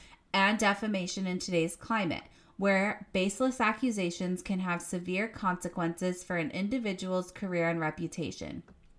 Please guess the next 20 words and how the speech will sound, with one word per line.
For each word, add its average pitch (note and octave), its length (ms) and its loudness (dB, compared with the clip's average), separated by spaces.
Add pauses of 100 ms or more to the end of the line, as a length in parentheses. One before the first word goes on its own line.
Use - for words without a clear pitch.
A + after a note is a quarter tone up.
(840)
In A3+ 160 6
the A3+ 140 4
interest A#3 420 0
of B3 120 0
fairness F#3+ 500 0
and G#3+ 120 -2
justice, E3+ 640 0
I E3 240 2
urge G#3 360 2
you F#3+ 180 2
to F#3+ 160 -4
release F3 420 -2
the - 220 -2
evidence F3+ 400 0
that - 180 0
will F3+ 120 0
clear F3 360 -2
Miss F#3 220 -2
Glanville's D#3+ 580 -2
name. C#3+ 280 -2